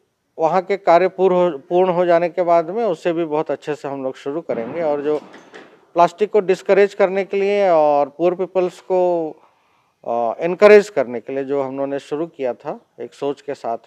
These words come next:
में, वो अच्छे से शुरू होगा। अभी चूँकि अमृत योजना काफ़ी दिन से पेंडिंग हो गया, पेंडिंग नहीं करना चाहिए,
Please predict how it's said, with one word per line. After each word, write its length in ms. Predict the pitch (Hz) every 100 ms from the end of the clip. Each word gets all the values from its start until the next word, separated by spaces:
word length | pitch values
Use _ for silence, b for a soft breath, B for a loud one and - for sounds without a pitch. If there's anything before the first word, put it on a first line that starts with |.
| 165
में, 120 | 269
वो 240 | 175 165
अच्छे 260 | 156 - 143
से 140 | -
शुरू 320 | 131 120 107
होगा। 360 | 104 101 - - _ _ _ _ _ _ _ _ _ _ _ _ _ _ _ _ _ _ _ _
अभी 500 | - 165 226 233 226 - _ _ _ -
चूँकि 480 | 202 196 233 233
अमृत 360 | 196 165 196 220
योजना 480 | 202 190 202 196 196
काफ़ी 340 | 196 151 185
दिन 200 | 180 185
से 480 | 180 190 190 190 190 185
पेंडिंग 400 | 160 165 180 185 _ _ 127
हो 160 | 139 165
गया, 280 | 147 139 123
पेंडिंग 460 | 135 175 202 214
नहीं 140 | 220 233
करना 280 | 208 160 151
चाहिए, 320 | - 160